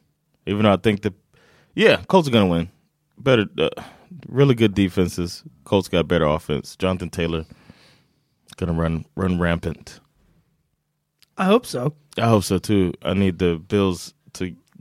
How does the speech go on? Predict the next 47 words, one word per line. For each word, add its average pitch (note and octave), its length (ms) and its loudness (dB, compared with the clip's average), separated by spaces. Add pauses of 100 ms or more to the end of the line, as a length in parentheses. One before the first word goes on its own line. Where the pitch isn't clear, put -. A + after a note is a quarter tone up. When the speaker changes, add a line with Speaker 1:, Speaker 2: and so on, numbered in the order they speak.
(100)
Speaker 1:
get G#2 160 2
out F2+ 120 2
of E2 60 -4
this F2+ 160 -6
funk, - 460 -4 (960)
so - 160 -8
I - 20 -6
gotta G#2 200 -2
bet A2 240 4
it G#2 100 4
into G#2 240 0
existence. F#2 580 -4 (140)
<laughs> - 160 -2
I D3 60 -6
gotta C3 180 2
will D3 360 2
it C3+ 100 4
into C3 200 -2
existence. G2+ 520 -6 (400)
Speaker 2:
Well, F#3 340 0 (100)
uh, F3 540 2
speaking G3+ 400 -6
of E3 80 -2
the D#3 80 -4
Bills, D#3 460 -2 (100)
uh, D3 440 -2
the D3+ 140 -4
next F3+ 260 -2
game, D#3 420 0 (100)
which - 380 -6 (180)
will D3 320 0 (360)
probably F3 400 0
help E3+ 240 0
the D3+ 80 -4
Bills D3 280 0
to F#3+ 80 -10
get D#3 120 0
out E3+ 160 4
of D#3 40 0
their C#3 120 -2
funk, D3+ 360 -6 (100)
Speaker 1:
<laughs> - 80 -4
Speaker 2:
is G#3+ 280 0
because F3 320 -2
they're E3+ 160 0
playing G3+ 320 0
against E3+ 420 -2